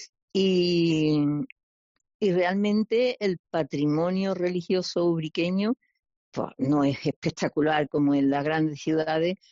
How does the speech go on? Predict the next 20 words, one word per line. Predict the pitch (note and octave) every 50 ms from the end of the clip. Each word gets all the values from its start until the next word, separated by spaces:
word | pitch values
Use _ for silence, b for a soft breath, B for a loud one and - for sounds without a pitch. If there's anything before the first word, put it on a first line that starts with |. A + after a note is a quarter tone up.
| b b _ _ _
pero | F3 D#3+ D#3 D3+ D3 D3 C#3+ C#3+ C#3+ C3+ C#3 C3+
no | C#3+ D#3 E3 E3+ E3
tienen | D#3 F3 E3+ E3 D#3+ D#3+ D#3 D3+ D3+ D3+ D3+ D3 D3 D3+ D3 D3 D3 C#3+ C#3+ C#3+ D3
nada | D#3 E3 E3+ D#3+ D#3+ F3
que | - - D3+
envidiar | D3 D3+ D3 C#3+ C#3 D3 D3 D3 D3+ D#3 D#3+ E3+ E3+ E3+ - _ _
a, | - E3 D#3+ D#3 D3+ D3 C#3+ C#3 C#3 C3+ C3 C3 B2+ B2 B2 - - - _ _ _ _ _ _ _ -
a | - D3 D3
los | C#3+ C#3+ C#3+
otros | D#3 D3+ C3+ - D#3 D3 - _
pueblos | - E3+ D#3 C#3+ C3+ C#3 C#3+ C#3 C3+ C3+
de, | D3 C#3+ C#3 C#3 C#3 C3+ C3
de | - D#3 D3+ C#3+ D3 C#3+ C#3 C#3 C#3 C3+
nuestra | C#3 C#3 C#3+ C#3 - B2+ -
zona | - D#3+ E3 F3 F#3 F#3+
ni | G3+ G3+ F#3+
de | E3+ D#3+ D3
ninguna | D3 D3 D3+ D#3 E3 E3 D#3+ D#3+ D#3 D3+
otra | D3+ D3 D#3 D#3+ D#3
zona, | - - A3 F#3 C#3+